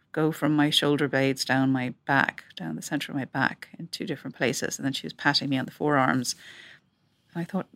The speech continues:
"Hang on, her, well, her hands are here, but aren't, weren't they just on my back?" And, you know, she indicated she was finished. And,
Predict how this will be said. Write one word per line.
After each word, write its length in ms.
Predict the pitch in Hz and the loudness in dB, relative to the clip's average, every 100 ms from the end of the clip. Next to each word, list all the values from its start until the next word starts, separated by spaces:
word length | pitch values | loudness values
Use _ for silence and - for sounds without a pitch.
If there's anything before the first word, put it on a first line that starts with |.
| - | -4
"Hang 180 | 220 | 2
on, 200 | 214 160 | 4 4
her, 200 | 175 170 - _ _ _ | 2 0 -2 _ _ _
well, 240 | 190 175 - _ _ - | -6 -6 -6 _ _ -6
her 160 | 190 | -2
hands 280 | - 226 240 | 4 4 4
are 60 | 185 | 2
here, 280 | 190 165 - | 2 4 2
but 120 | 147 - | -2 -2
aren't, 200 | 180 - | -4 -2
weren't 200 | 196 220 | -2 0
they 100 | 190 | 0
just 240 | 185 180 - | 0 -2 -2
on 140 | 170 | -2
my 80 | 156 | 0
back?" 480 | 139 139 302 - - _ - - _ _ _ | 2 2 2 -2 -16 _ -20 -20 _ _ _
And, 480 | 165 160 160 156 151 - | 4 6 4 0 -6 -8
you 120 | 175 | -2
know, 100 | 151 | -2
she 200 | 139 - | -2 -2
indicated 320 | 147 - - 156 | -4 -6 -6 -4
she 140 | - | -4
was 120 | - | -6
finished. 480 | - 180 - - - - | -2 -2 0 -2 -4 -4
And, 500 | 147 151 143 - | 0 2 0 -4